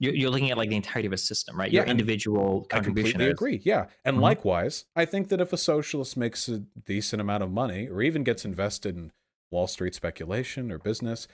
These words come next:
Speaker 2: that their actions have nothing to do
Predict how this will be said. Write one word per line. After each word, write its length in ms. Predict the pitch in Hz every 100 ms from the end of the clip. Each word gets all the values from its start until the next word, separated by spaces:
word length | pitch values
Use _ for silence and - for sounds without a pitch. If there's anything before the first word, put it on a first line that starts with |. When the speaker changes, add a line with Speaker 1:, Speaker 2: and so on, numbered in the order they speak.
| _ _
Speaker 2:
that 320 | 113 113 113 -
their 300 | 101 127 117
actions 500 | 123 - - 92 -
have 400 | - 92 87 - _ _
nothing 640 | 226 262 262 233 - 113 98
to 140 | 110
do 340 | 92 110 -